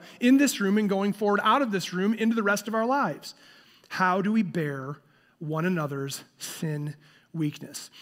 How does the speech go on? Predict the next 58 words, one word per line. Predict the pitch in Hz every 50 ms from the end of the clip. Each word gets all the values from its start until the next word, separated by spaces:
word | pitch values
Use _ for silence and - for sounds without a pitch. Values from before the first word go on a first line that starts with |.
| - - -
I'm | 196
gonna | 196 190
work | 190 202 202 -
through | 202 214 196
some | - 185 180 170
references | 185 185 - 240 226 220 - 247 254 262 247 - - -
to | - 170
help | 165 180 190 180 -
you. | 208 214 226 233 220
Note | 185 185 190 190
takers, | - 208 214 208 220 220 220 208 175
I | 160
put | 160 175 180 -
them | 185 175
on | 175 170 165
the | 151
screen | - - - 185 180 180 185 180
so | - 175
that | 160 160
you | 170 160
can | - 165
write | 165 165 160 160
them | 175 165
down, | 160 165 170 175 196 233 247 - -
because | - 160 - 165 151
I | 160 156
know | 156 160 160 165 170 175 170
I | 165 156
watch | 147 151 160 165 160 - -
you | 202 202 180
all | 170 160 165 180 208 208 - - -
scribbling | - - - 202 160 160 156 151
frantically | 143 - 175 180 175 - 196 - 226 233 240 233 -
and | - 151 147
I | 151 151
move | 156 156 147
too | - - 175
quickly, | - 190 180 - 139 120
so | - - - 139 131 131 - - - - - - - - _ _
I | -
put | - 165 151
them | - 165
on | 160 156
the | 156 147
screen. | - - 180 165 151 143 123 - - _ _ _ _ - _ _ _ _ _
Four | _ - 202 190
quick | - - 208 202 -
points | - 196 180 175 180
for | - - 175
us | 170 160 -
to | - -
consider | - - 175 151 - - 180 160 156
how | - - 170 170 170 170
to | - -
bear | 151 135 170 165 170 170
one | 165 160
another's | 160 156 160 151 156 151 143
weakness. | 147 151 147 147 147 143 147 - - -